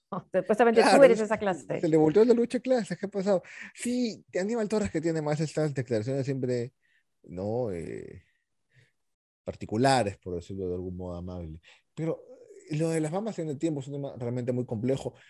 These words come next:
Speaker 2: Hay un buen reportaje que leí sobre el tema de las Bambas de Marcelo Rochabrún en Reuters, que salió
Speaker 1: Es
Speaker 2: la
Speaker 1: muy
Speaker 2: semana
Speaker 1: bueno,
Speaker 2: pasada.
Speaker 1: sí.
Speaker 2: Este, sí,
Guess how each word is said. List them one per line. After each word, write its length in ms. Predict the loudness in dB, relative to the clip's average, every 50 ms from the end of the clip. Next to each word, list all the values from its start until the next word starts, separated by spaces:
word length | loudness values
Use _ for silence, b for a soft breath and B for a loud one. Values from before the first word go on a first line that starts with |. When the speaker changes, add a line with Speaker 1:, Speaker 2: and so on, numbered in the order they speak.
| b b b
Speaker 2:
Hay 80 | 4 4
un 100 | 6 6
buen 140 | 6 4 6
reportaje 560 | 4 4 4 4 2 2 2 2 0 -2 -2
que 120 | 0 0 2
leí 160 | 2 2 0
sobre 600 | 0 0 2 4 4 4 4 4 2 2 2 2
el 140 | 0 0 2
tema 200 | 2 2 4 4
de 60 | 4
las 80 | 4 4
Bambas 260 | 2 4 4 2 4
de 60 | 4 2
Marcelo 320 | 2 2 4 6 6 6
Rochabrún 400 | 6 6 4 6 6 8 8 8
en 60 | 8 10
Reuters, 440 | 10 10 10 10 10 6 4 6 6
que 100 | 4 6
salió 200 | 8 10 12 12
Speaker 1:
Es 60 | 12
Speaker 2:
la 40 | 12
Speaker 1:
muy 60 | 12
Speaker 2:
semana 180 | 10 8 8 10
Speaker 1:
bueno, 140 | 8 10 8
Speaker 2:
pasada. 400 | 8 6 6 6 6 6 4 2
Speaker 1:
sí. 60 | -2 b b b b b b b b _ _ _ 0
Speaker 2:
Este, 600 | 2 2 0 -2 -4 0 2 4 4 4 2 0
sí, 380 | 4 6 6 6 6 4 0